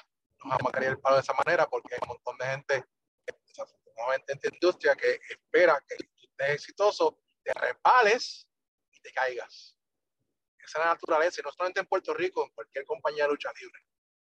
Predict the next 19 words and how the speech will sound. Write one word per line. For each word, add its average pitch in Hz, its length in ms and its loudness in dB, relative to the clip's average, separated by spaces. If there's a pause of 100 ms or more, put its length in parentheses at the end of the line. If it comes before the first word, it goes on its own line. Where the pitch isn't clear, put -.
(480)
That's - 240 -14
the 139 80 -4
nature 151 300 2
of 143 40 2
the 135 80 -8
beast, - 360 -12
desafortunadamente. 127 880 -2
No 127 120 0
debe 156 180 6
ser 185 120 -4
así, - 220 -12 (380)
pero 123 300 0
es - 260 -2 (340)
de 120 100 -2
esa 120 180 -4
manera. 117 320 -4 (1700)
Así - 240 -20
que, 113 340 0 (840)
nada, - 280 2